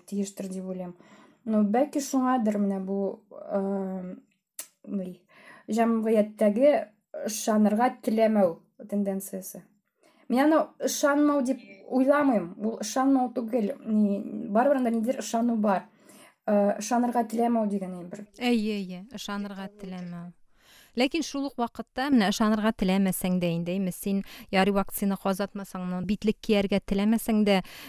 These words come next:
Speaker 2: э, ниндидер, үзеңә ниндидер бер сәбәпләр уйлап чыгарсаң да, монда, э, җаваплылык хисен дә, э, онытмаска кирәк, әйме? Чөнки синең битлек киеп керүең кибеткә, э, бер диабетикны саклап калырга мөмкин. Э, синең,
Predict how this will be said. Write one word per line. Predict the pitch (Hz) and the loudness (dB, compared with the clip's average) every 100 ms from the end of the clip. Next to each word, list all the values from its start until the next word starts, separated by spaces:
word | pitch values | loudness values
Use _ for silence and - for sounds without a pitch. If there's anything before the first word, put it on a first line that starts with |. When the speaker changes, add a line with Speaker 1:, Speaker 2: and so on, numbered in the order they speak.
| - | -16
Speaker 2:
э, | - | -10
ниндидер, | 214 214 220 214 214 | -4 -2 0 -2 -2
үзеңә | 226 214 233 | -2 2 4
ниндидер | 240 208 202 | 4 2 2
бер | 208 | 0
сәбәпләр | - 208 208 208 208 208 | 0 0 0 0 -4 -2
уйлап | 202 190 | -4 -4
чыгарсаң | - 196 196 - 240 247 | -8 -10 -10 -8 -4 0
да, | 202 - - - - | 0 -2 -12 -20 -2
монда, | 196 190 220 233 214 - | 2 6 6 6 4 -2
э, | 190 190 | 0 4
җаваплылык | 190 220 214 - 226 277 - | 8 10 8 6 2 2 -2
хисен | - - 233 220 | -6 0 4 4
дә, | 196 185 175 - | 6 4 2 -2
э, | - - - - | -12 -14 -12 -4
онытмаска | 208 196 220 196 - 190 | 0 2 4 2 2 0
кирәк, | - 180 170 175 | 0 -2 -2 0
әйме? | 208 226 180 | 0 0 0
Чөнки | - 190 202 196 | -6 -6 -2 -2
синең | - - 233 233 226 220 - - - - - - | -4 0 6 6 6 2 -8 -20 -20 -20 -14 -6
битлек | 196 - 214 - | -4 0 -2 -2
киеп | 220 202 - | -4 -4 -4
керүең | 208 214 254 | 0 4 4
кибеткә, | - 226 - - 190 165 - | 2 0 -2 -2 0 0 -4
э, | - 190 | -10 -4
бер | 185 220 | 0 0
диабетикны | 202 214 196 190 - - 175 | 4 4 4 0 -4 -8 -6
саклап | - 175 - 165 - | -4 -6 -6 -8 -4
калырга | 170 170 165 | -4 -4 -4
мөмкин. | 170 175 170 - - - _ | -4 -6 -6 -6 -8 -10 _
Э, | - - | -12 -10
синең, | 220 - 214 233 220 | -4 2 4 6 4